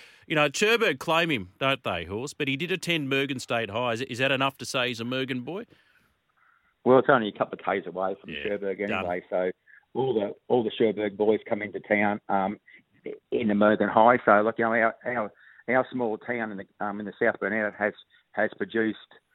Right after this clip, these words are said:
Speaker 2: quite a few Origin
Speaker 1: Yeah,
Speaker 2: players.
Speaker 1: Pearl,
Speaker 2: Um,
Speaker 1: I think, went
Speaker 2: you know,
Speaker 1: there,
Speaker 2: you
Speaker 1: didn't
Speaker 2: get
Speaker 1: he?
Speaker 2: Mas-,
Speaker 1: Pearl's
Speaker 2: yeah,
Speaker 1: a
Speaker 2: the
Speaker 1: Mergen
Speaker 2: Pearl
Speaker 1: boy.
Speaker 2: and,
Speaker 1: Yeah.
Speaker 2: um,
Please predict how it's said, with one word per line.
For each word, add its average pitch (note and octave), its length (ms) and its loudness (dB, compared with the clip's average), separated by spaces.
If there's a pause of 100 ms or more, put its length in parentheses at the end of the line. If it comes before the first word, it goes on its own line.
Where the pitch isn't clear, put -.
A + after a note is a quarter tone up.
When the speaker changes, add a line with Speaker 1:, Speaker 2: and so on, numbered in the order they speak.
(220)
Speaker 2:
quite A#2+ 200 4
a G2 100 -8
few C3 160 -2
Origin G2+ 360 -2
Speaker 1:
Yeah, - 40 -18
Speaker 2:
players. B2 380 0
Speaker 1:
Pearl, G#3 300 2
Speaker 2:
Um, - 0 -
Speaker 1:
I A#2 100 0
think, G2 180 -4
went F#2+ 140 -6
Speaker 2:
you G#2+ 60 -2
know, - 20 2
Speaker 1:
there, G2 60 0
Speaker 2:
you G#2+ 60 -4
Speaker 1:
didn't A#2 160 2
Speaker 2:
get - 20 -4
Speaker 1:
he? - 40 -6
Speaker 2:
Mas-, - 220 -8 (540)
Speaker 1:
Pearl's E3 240 -6
Speaker 2:
yeah, C#3+ 100 6
Speaker 1:
a - 60 6
Speaker 2:
the E3+ 80 -4
Speaker 1:
Mergen D#3+ 100 -10
Speaker 2:
Pearl B2 280 4
Speaker 1:
boy. A2+ 80 -2
Speaker 2:
and, G2+ 140 -4
Speaker 1:
Yeah. G2+ 240 -4
Speaker 2:
um, G2+ 200 -10